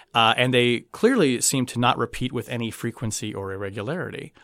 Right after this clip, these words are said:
or regularity until now. So astronomers with the Canadian Hydrogen Intensity Mapping Experiment,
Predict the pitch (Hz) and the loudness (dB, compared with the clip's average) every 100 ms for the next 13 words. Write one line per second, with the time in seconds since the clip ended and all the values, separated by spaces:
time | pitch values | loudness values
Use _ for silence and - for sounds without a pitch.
0 | _ _ 139 117 120 113 123 160 - - | _ _ 2 4 6 4 0 -2 -4 -8
1 | - _ _ _ 113 104 - 98 98 117 | -14 _ _ _ -4 -4 -6 -8 -8 -12
2 | - _ _ _ - - - - 127 - | -14 _ _ _ -18 -16 -6 -2 0 2
3 | - - 170 185 175 151 139 - 117 - | 2 6 6 6 4 2 0 -2 -4 -2
4 | 131 135 147 156 113 117 120 113 110 104 | 0 0 0 -2 -4 -4 -4 -4 -4 -6
5 | - 120 117 117 101 98 104 120 117 135 | -6 -6 -6 -6 -6 -6 -6 -4 -6 -8
6 | - - 95 92 95 | -12 -10 -10 -10 -12